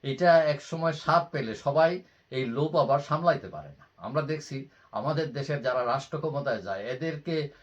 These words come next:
মোটামুটি টাইনা নামাইতে হয় ক্রেন দিয়ে, এই অবস্থা, মানে, কেউ নামতে চায় না। তো যাই হোক, এটা পজিটিভ দিক অনেকটা আছে। তারপরে সরকার হয়তো সতর্কভাবেই জি-, জিনিসটা ডিল করবে, কারণ সেনাবাহিনীর মূল কাজ কিন্তু সেটা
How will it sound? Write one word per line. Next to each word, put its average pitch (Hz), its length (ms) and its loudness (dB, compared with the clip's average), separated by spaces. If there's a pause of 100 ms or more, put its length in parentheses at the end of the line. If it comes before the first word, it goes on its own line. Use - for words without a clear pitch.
(180)
মোটামুটি 151 340 0
টাইনা 180 360 2
নামাইতে 107 380 -4
হয় - 320 -14
ক্রেন 156 360 2
দিয়ে, - 380 -10
এই 120 120 -4
অবস্থা, 110 380 -4
মানে, 117 160 -8
কেউ 156 160 -4
নামতে 151 420 0
চায় - 260 -16
না। - 60 -20 (920)
তো 120 120 -8
যাই 151 200 2
হোক, 208 240 -4 (680)
এটা 151 280 -4
পজিটিভ 170 500 -4
দিক 156 260 -4
অনেকটা 147 400 2
আছে। 160 280 -2
তারপরে 165 380 -6
সরকার 160 540 2 (360)
হয়তো 139 480 -2
সতর্কভাবেই 151 880 -4 (320)
জি-, 123 200 -10
জিনিসটা 135 380 -6
ডিল 143 240 -6
করবে, 135 360 -8
কারণ 120 340 -4
সেনাবাহিনীর 139 640 -2
মূল 127 260 -8
কাজ 143 240 -4
কিন্তু 143 260 -10
সেটা 113 340 -8